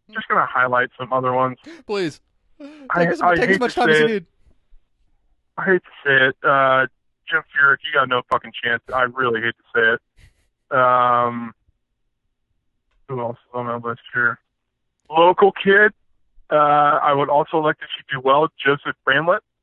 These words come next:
Speaker 1: out of San Jose and Stanford.
Speaker 2: Mm-hmm.
Speaker 1: Uh, he qualified. Um, you know what? I'm, I'm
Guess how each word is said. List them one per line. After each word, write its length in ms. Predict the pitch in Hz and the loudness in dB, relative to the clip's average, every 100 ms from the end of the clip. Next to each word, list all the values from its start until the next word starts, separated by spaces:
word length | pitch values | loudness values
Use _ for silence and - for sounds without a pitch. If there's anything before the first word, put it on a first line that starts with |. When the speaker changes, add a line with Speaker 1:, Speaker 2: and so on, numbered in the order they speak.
| _ _ _ | _ _ _
Speaker 1:
out 120 | 147 | 0
of 100 | 143 131 | 0 -2
San 120 | - 156 | -2 0
Jose 440 | 147 135 139 196 - _ _ | 0 2 2 2 -2 _ _
and 140 | 143 123 | -6 -6
Stanford. 460 | - 147 - 202 - _ | -2 -2 0 -2 -2 _
Speaker 2:
Mm-hmm. 220 | 120 117 175 _ | -20 -20 -20 _
Speaker 1:
Uh, 380 | 143 131 131 127 127 | 2 4 4 2 0
he 120 | 139 | -6
qualified. 540 | - 151 160 170 180 - _ _ _ _ _ _ | -2 -2 0 0 0 -2 _ _ _ _ _ _
Um, 920 | 143 131 127 123 120 120 120 120 117 - _ _ _ _ _ _ _ _ _ _ _ | -2 0 2 2 2 0 -2 -6 -12 -16 _ _ _ _ _ _ _ _ _ _ _
you 80 | 170 | -4
know 120 | 180 | 0
what? 220 | 185 190 170 | 2 0 0
I'm, 200 | 180 180 - 160 - - _ _ _ _ _ - | -4 -4 -12 -14 -14 -20 _ _ _ _ _ -4
I'm 160 | 160 | -2